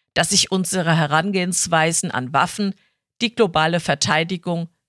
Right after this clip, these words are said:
die Diplomatie und sogar die gesellschaftlichen Normen erheblich verändern werden.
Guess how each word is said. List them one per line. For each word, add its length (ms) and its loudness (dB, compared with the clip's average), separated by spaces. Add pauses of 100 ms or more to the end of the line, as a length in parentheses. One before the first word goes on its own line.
(140)
die 100 -4
Diplomatie 920 -2 (400)
und 180 -2
sogar 460 2
die 140 -6
gesellschaftlichen 1000 0
Normen 420 -2
erheblich 680 -2
verändern 500 -2
werden. 420 -6